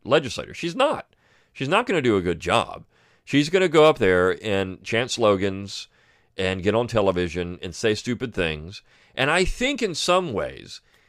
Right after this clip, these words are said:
the, the other side should be, should be wanting this. They want as much A O C on the T V as they can get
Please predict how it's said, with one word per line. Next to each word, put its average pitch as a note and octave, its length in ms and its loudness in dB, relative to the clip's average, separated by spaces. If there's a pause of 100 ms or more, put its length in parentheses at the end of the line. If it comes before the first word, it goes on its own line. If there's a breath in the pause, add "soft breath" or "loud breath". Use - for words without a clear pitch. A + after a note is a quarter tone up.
(180)
the, A#2+ 340 -4
the A2 440 -6
other C#3 240 2
side A#2 400 2
should G2 180 -4
be, G2 320 -2 (720)
should G#2+ 240 -6
be G2 140 -2
wanting G2+ 640 0
this. C#2+ 240 -16
They D3+ 160 4
want C#3+ 480 0
as A2 240 -4
much D3 580 -4 (400)
A D3+ 300 2
O D3 180 4
C A#2 560 -4
on A#2+ 160 -2
the A2+ 60 -6
T D3 260 -8
V A#2 340 -2
as E2+ 140 -6
they G#2+ 160 2
can G2 220 -10
get E2 400 -6